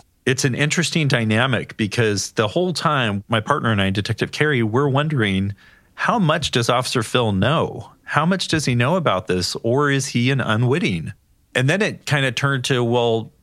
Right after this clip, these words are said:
how much should he have known, right? Even if you don't know exactly, how much should you have known? And so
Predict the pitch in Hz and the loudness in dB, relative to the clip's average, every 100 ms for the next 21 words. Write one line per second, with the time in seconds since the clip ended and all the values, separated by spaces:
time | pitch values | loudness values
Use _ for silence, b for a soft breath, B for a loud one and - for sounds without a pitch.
0 | _ _ _ _ - 139 156 139 - - | _ _ _ _ -2 0 2 0 -2 0
1 | 147 135 135 107 104 101 82 67 98 107 | 0 2 2 2 2 2 0 -4 -2 0
2 | 120 135 139 151 135 131 127 120 113 104 | 2 0 0 0 0 0 0 0 0 0
3 | 113 113 - 104 101 104 107 - - 117 | 0 0 0 -2 0 2 0 0 -2 0
4 | 123 107 95 95 85 85 87 - 104 98 | 0 0 0 0 2 0 0 0 2 2
5 | 95 | 0